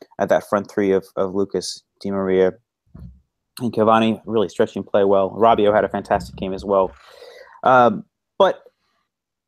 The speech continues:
I think, yes, I think that I've always been someone that's defended Cavani, but in,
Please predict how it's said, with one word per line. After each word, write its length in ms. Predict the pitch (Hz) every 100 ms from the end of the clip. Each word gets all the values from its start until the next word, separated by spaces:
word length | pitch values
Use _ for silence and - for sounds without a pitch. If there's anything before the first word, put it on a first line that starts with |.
| _ _ _ _ _ _ _ _ _
I 80 | 180
think, 280 | - 269 233
yes, 440 | 156 135 - - -
I 120 | 139
think 440 | 170 214 233 233 -
that 360 | 139 123 - - - - _ _ _ _ _ _ _ _ _ _ _ _ _ _ _ _ -
I've 160 | 233
always 380 | 220 196 156 127 - 113
been 160 | 135
someone 300 | 135 135 127
that's 220 | 120 113 - _ - -
defended 560 | 117 - 131 120 110 -
Cavani, 480 | 107 95 62 - _ _ _ _
but 300 | 120 113 - _ - _ _ _ _ -
in, 220 | 135